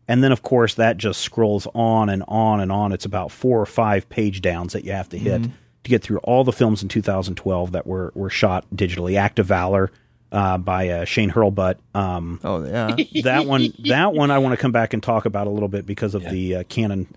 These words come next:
Speaker 2: Yeah,
Speaker 1: uh,
Speaker 2: totally.
Speaker 1: five D Mark
Speaker 3: Yeah.
Speaker 1: two.
Speaker 3: When
Speaker 1: Uh,
Speaker 3: they
Speaker 1: but
Speaker 3: emigrated, they changed that name from Heave Took Us, by the way.
Speaker 1: <laughs> Um, you've got, um, what's another one that's, uh, the, uh, the Avatar movie,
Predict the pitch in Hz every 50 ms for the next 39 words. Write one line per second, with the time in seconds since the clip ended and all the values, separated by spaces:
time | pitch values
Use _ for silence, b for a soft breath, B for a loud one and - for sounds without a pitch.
0 | _ _ - - 123 127 123 101 95 - 139 135 127 117 107 - 110 101 98 92
1 | 90 90 92 87 - - 135 120 101 90 85 - _ _ _ _ _ _ _ _
2 | _ - 123 120 127 127 123 113 107 117 123 131 123 110 113 113 107 104 104 95
3 | 98 98 95 - - 113 107 104 98 - - 98 95 92 92 95 95 92 - -
4 | - 87 87 - - 104 104 95 - - - 101 87 - - 82 78 - 113 117
5 | 87 82 78 82 85 85 82 82 78 - - - 131 - - - - - - -
6 | - - - - _ - - - - - - - 131 143 135 117 107 147 127 120
7 | 120 117 113 110 104 - _ _ _ _ _ _ _ _ _ - - _ _ _
8 | _ _ - 135 131 135 120 - - 139 131 131 127 127 127 127 127 - _ _
9 | - 117 117 113 110 110 110 107 104 104 101 101 101 98 95 95 110 - - -
10 | - - - - - - - _ _ _ - - 131 123 - 123 117 110 110 107
11 | 104 104 101 98 95 - - - - - 110 101 90 95 95 101 107 104 101 104
12 | 101 98 95 95 95 95 95 92 87 87 87 90 - - - 92 113 117 120 127
13 | 123 120 - - 117 104 98 95 92 87 80 85 85 85 -